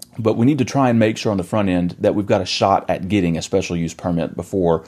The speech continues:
we buy land that's not zoned for church purposes. Second thing, a-, and I see this all the time, do not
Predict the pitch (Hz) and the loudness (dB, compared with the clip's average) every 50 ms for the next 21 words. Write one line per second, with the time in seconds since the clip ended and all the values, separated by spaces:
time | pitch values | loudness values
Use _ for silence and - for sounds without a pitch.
0 | - - - _ - 95 87 80 85 82 82 80 80 82 85 85 85 78 76 - | -16 -20 -18 _ -4 -4 -2 2 2 2 2 2 2 2 0 0 0 -2 -2 -4
1 | - 90 80 - - 85 90 90 80 82 80 - - - - 82 - - - 120 | -4 -4 -4 -4 -4 -2 -2 0 0 -2 -4 -6 -8 -8 -6 -6 -6 -4 0 0
2 | 127 123 - - - - - - - _ _ - - - - - - - - - | 0 2 0 -4 -8 -8 -10 -12 -14 _ _ -20 -20 -20 -20 -20 -20 -20 -20 -20
3 | - - _ _ _ _ _ - - - 151 160 170 - 147 107 - 117 95 76 | -20 -20 _ _ _ _ _ -6 0 2 2 4 4 2 -2 -2 0 0 0 0
4 | 64 67 69 - - - - - - 101 98 85 62 95 101 95 - - 117 95 | -2 -6 -14 -16 -18 -20 -14 -8 -6 -4 -2 -2 -2 0 -2 -2 -2 -2 -2 -2
5 | 92 85 - - - 95 110 117 123 120 - - 113 101 87 85 82 87 92 120 | -2 -2 -4 -2 0 2 4 4 2 2 -2 -2 -4 -2 -2 -4 -4 -4 -4 -2
6 | 123 123 117 113 101 92 90 90 92 98 107 110 104 82 - - - - | 0 0 0 0 0 0 0 0 0 0 0 2 0 0 -2 -6 -12 -14